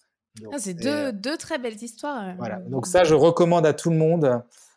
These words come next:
Speaker 1: de voir un peu au-delà de, de ce, de cette première étape. Donc là, c'est vraiment plus pour les chercheurs, chercheuses, euh, comme commentaire. Ça,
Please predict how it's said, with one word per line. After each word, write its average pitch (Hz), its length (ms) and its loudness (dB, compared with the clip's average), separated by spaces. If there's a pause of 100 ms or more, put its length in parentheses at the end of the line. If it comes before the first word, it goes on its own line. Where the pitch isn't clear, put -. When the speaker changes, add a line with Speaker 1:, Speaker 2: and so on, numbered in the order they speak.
(160)
Speaker 1:
de 131 160 0
voir 143 460 6
un 151 140 2
peu 170 160 2
au-delà 151 760 4 (720)
de, 127 800 4 (460)
de 127 140 -6
ce, 127 360 0
de 120 100 -2
cette 120 280 -4
première 143 420 0
étape. 127 400 2
Donc 135 160 -4
là, 139 60 0
c'est 135 120 -4
vraiment 135 200 2
plus 151 200 -4
pour 143 160 -2
les 131 60 2
chercheurs, 131 360 -4
chercheuses, 135 520 -4
euh, 120 220 -2
comme 123 200 -8
commentaire. 123 460 -6
Ça, 120 140 -12